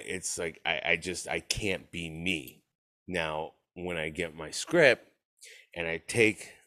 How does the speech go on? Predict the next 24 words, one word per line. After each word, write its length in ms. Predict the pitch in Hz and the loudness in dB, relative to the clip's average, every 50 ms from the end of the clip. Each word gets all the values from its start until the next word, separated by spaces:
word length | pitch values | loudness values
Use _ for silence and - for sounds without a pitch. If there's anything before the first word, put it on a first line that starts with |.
| _ _ _ _ - | _ _ _ _ -8
the 100 | 90 92 | -8 -6
dosage 580 | 85 80 101 95 104 104 - - 104 92 87 82 | 0 2 2 2 2 2 0 -2 -4 -4 -4 -2
that 200 | 85 80 80 67 | -2 -2 0 2
I 160 | 71 76 82 | 2 2 2
know 180 | 90 98 104 107 | 4 2 2 2
that 180 | 110 110 101 101 | 2 2 2 2
works 260 | 117 120 120 - - | 2 2 2 0 -4
for 160 | - - 90 | -6 -4 -4
me, 320 | 80 78 73 73 73 67 - _ _ _ - - - - - - - - _ _ | -4 -4 -6 -8 -8 -12 -14 _ _ _ -20 -20 -20 -20 -20 -20 -20 -20 _ _
within 640 | 85 92 101 95 90 101 101 101 101 101 101 98 - - _ | 0 2 2 4 6 6 6 6 4 2 -2 -4 -8 -8 _
a 40 | - | -4
half 460 | - - - - 143 151 147 - - | -4 -2 2 6 6 6 6 6 6
hour, 440 | 117 104 101 92 85 76 73 73 82 85 | 6 8 8 6 6 2 -2 -6 -8 -6
which 220 | 87 85 80 - - | -6 -6 -4 -4 -4
is 380 | 85 82 82 80 - - - - | -4 -4 -2 -2 -4 -4 -4 -8
the 80 | 90 82 | -8 -8
time 260 | - - 80 73 73 | -4 -4 -4 -4 -4
it 100 | 82 82 | -4 -6
takes 260 | - 80 73 73 - | -6 -8 -8 -8 -8
for 120 | - 87 87 | -6 -6 -6
it 100 | 92 - | -6 -6
to 80 | - | -8
kick 260 | - - 156 139 - - | -4 -2 -2 0 2 2
in, 300 | 113 85 78 80 82 | 2 2 0 -4 -10